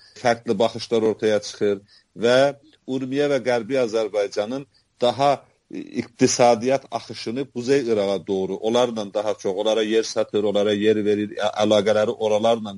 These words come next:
qurmaqla Türkiyədən biraz uzaqlaşdırıb Quzey İraq yerel yönətimi ilə daha çox yaxınlaşdırmaya çalışır. Bölgəsəl siyasətində bunu biz görürük.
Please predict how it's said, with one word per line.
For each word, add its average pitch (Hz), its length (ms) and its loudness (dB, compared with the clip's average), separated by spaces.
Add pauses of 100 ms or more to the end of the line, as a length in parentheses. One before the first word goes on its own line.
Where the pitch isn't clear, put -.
qurmaqla 117 540 0 (260)
Türkiyədən 151 600 4
biraz 131 200 2
uzaqlaşdırıb 120 840 -2
Quzey 101 320 2
İraq 98 180 2 (320)
yerel 107 360 6
yönətimi 107 420 0
ilə 165 180 4
daha 139 200 2
çox 131 220 -2
yaxınlaşdırmaya 95 800 -2
çalışır. 85 500 -4 (160)
Bölgəsəl 143 640 2
siyasətində 139 720 -4
bunu 143 260 -2 (200)
biz 95 220 -2
görürük. 87 480 -4